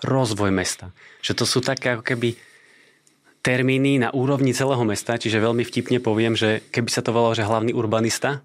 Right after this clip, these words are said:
neznelo by to trošku lepšie, lebo ten architekt vlastne je trošičku,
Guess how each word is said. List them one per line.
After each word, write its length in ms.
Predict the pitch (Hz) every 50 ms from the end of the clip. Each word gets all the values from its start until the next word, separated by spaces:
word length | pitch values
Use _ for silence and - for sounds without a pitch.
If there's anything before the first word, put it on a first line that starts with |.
| _ _ _ _
neznelo 320 | - 113 107 120 120 117
by 160 | 117 117 113
to 80 | - -
trošku 320 | - 107 - - - 110
lepšie, 320 | 101 98 - - 180 190 147
lebo 160 | 110 101 107
ten 160 | 104 110 110
architekt 480 | 104 117 117 120 - 131 - 120 107 107
vlastne 400 | 113 113 110 - - 123 120 117 101
je 160 | 107 120 120 117
trošičku, 480 | - - 123 - - 123 - - -